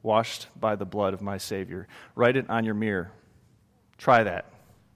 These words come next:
Write it on top of your task list, because those tasks,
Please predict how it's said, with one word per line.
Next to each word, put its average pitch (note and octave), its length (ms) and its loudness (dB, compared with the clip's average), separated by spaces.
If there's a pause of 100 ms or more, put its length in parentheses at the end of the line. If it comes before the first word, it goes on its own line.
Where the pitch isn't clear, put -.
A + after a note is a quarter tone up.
(840)
Write C3 200 8
it D3 160 2
on A2+ 160 0
top B2+ 300 4
of A2 80 -6
your G#2+ 100 -6
task A2+ 400 2
list, F2+ 320 -8
because A2+ 300 -4
those A#2 200 0
tasks, - 640 0